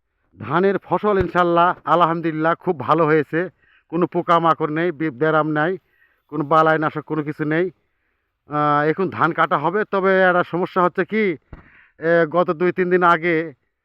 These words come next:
বৃষ্টি হওয়ায়, আহ, প্রায় ধানেতে, এই ধানের জমিতে প্রায়, আহ, এক ফিট থেকে দেড় ফিট পর্যন্ত পানি আছে। তো পানি থাকা অবস্থায় তো ধানের কাটা যাবে না, কারণ এখানে আলু, আলু চাষ করা হবে,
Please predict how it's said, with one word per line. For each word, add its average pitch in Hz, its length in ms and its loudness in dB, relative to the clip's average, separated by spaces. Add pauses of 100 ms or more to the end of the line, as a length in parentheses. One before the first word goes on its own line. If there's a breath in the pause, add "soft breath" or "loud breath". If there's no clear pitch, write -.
(220)
বৃষ্টি 165 420 -2
হওয়ায়, 165 520 2 (500)
আহ, 156 300 -2
প্রায় 170 400 2
ধানেতে, 165 600 0
এই 165 80 0
ধানের 151 300 -2
জমিতে 170 420 -2
প্রায়, 170 320 2
আহ, - 680 -18
এক 156 360 0 (140)
ফিট 220 200 -6
থেকে 185 180 -4
দেড় 190 240 0
ফিট 233 280 -6
পর্যন্ত 170 280 -8
পানি 165 300 0
আছে। 117 320 -6 (720)
তো 151 80 -8
পানি 190 280 2
থাকা 180 260 -6
অবস্থায় 190 380 0
তো 190 100 0
ধানের 151 360 -2
কাটা 160 280 0
যাবে 123 200 -8
না, 110 80 -12
কারণ 175 320 0
এখানে 190 380 0 (380 soft breath)
আলু, 190 320 2
আলু 180 400 0
চাষ 170 240 0
করা 156 220 0
হবে, 147 320 -2